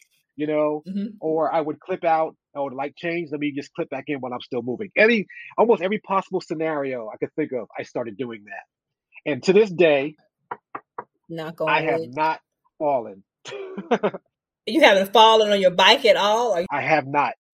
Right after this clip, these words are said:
Speaker 1: Clipped in, I have not fallen. It came close one time. I'm with Kareem and my friend Val and her friend Amy, and I have cleat covers, but I have the S P D S L cleats.
Speaker 2: Mm-hmm.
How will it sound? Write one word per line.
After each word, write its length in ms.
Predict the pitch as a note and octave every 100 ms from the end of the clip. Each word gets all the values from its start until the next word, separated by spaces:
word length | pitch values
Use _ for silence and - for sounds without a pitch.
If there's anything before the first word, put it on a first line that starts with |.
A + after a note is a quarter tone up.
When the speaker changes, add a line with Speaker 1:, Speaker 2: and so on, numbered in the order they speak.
| _ -
Speaker 1:
Clipped 240 | G#3+ F#3
in, 220 | D#3 G#2+ B2+
I 120 | C3+
have 100 | A#2+
not 160 | C3 B2+
fallen. 400 | C3 A2+ G2 F2+ _ _ _ - -
It 140 | F3
came 220 | G#3+ G3
close 340 | - G3+ F#3 D#3+
one 160 | D3+
time. 420 | - C3+ B2 A2 - -
I'm 140 | C#3+
with 160 | E3 F#3
Kareem 580 | F#3+ D3+ E3 F3 F3+ E3+
and 80 | C3+
my 120 | C3
friend 240 | - D3+ C#3
Val 240 | C#3+ D3
and 60 | C3+
her 100 | D3+
friend 180 | D3+ B2+
Amy, 380 | D3+ D3 G#2+ G2+ _ _ _ _ _ _ -
and 120 | C3
I 80 | D3+
have 280 | E3+ D3 A#2 _ _ _ _ -
cleat 320 | F3+ G3+ -
covers, 480 | G#3 G3 G#3 G#3 _
but 80 | D#3+
I 60 | F3+
have 240 | E3+ D3
the 180 | C3+ C#3
S 120 | D#3 -
P 100 | D3+
D 220 | D3+ D3
S 200 | C#3 -
L 340 | D#3+ D#3+ E3 - -
cleats. 440 | F#3+ F#3+ - - _ _ _ _ _ -
Speaker 2:
Mm-hmm. 280 | F3+ D3+